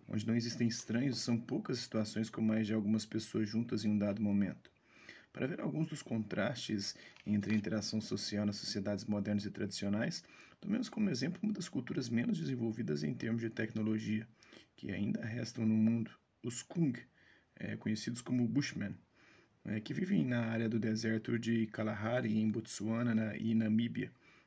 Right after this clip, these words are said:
no sul da África, né, segundo Lee, em mil novecentos e sessenta e oito e mil novecentos e sessenta e nove.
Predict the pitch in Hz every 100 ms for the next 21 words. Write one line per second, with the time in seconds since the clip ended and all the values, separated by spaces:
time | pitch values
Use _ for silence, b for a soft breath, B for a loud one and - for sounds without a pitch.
0 | - - - 175 120 - - - - -
1 | 110 - 107 110 110 107 117 123 113 113
2 | 110 117 110 - - 120 120 - 131 120
3 | 113 107 120 120 113 131 117 113